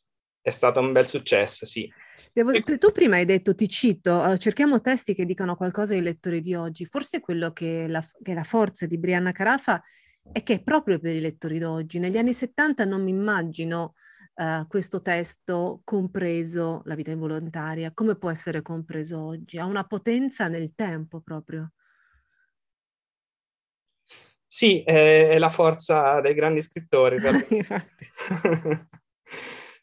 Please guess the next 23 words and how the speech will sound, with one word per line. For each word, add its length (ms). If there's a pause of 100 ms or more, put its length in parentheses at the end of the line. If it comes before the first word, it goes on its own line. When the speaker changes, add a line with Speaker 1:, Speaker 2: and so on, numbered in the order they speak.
(200)
Speaker 1:
È 140
la 140
forza 320
dei 100
grandi 240
scrittori, 800
proprio 320
quella 720
di 160
non 280
avere 360
un, 320
ehm, 920 (240)
un 180
periodo 320
di 120
riferimento, 760
insomma. 580 (160)
E, 360
Speaker 2:
Mm-mm. 120 (600)
Speaker 1:
e 100
infatti, 1040
infatti, 600